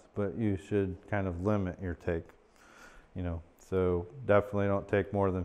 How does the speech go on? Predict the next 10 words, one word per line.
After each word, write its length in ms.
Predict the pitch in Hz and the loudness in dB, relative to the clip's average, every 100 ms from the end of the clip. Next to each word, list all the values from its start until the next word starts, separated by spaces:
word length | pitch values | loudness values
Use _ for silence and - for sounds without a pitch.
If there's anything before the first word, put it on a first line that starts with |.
| - | 2
fifteen 680 | 120 110 - 120 113 110 107 - - _ _ | 2 2 0 0 2 0 -2 -10 -20 _ _
bass 280 | 107 107 101 - | 8 8 8 4
per 180 | 104 101 | 4 4
acre 200 | 92 104 | 4 4
over 240 | 101 92 | 4 2
fourteen 520 | - 104 98 - 95 | 2 0 0 -2 -4
inches 340 | 95 87 95 95 | -2 -2 -2 0
in 120 | 95 | 0
length 380 | 95 92 - - - | 0 -2 -12 -14 -4
annually, 520 | 104 95 90 90 | -2 0 -2 -2